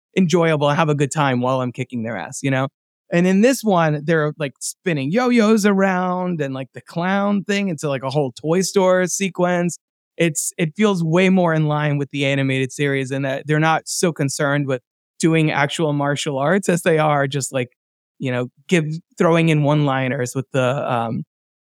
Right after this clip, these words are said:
uh, Michelangelo has that line that I remembered as a kid 'cause he was my favorite,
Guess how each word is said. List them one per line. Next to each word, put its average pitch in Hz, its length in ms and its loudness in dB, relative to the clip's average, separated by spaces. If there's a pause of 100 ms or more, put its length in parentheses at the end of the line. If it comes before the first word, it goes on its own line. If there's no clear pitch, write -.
uh, - 120 -2
Michelangelo 135 600 0
has 131 140 0
that 127 140 0
line 123 260 0
that 120 100 -2
I 120 40 0
remembered 123 420 -2
as 123 100 -6
a 127 60 -8
kid 127 260 -4
'cause 120 160 -6
he 185 140 4
was 180 100 4
my 156 160 4
favorite, 135 460 2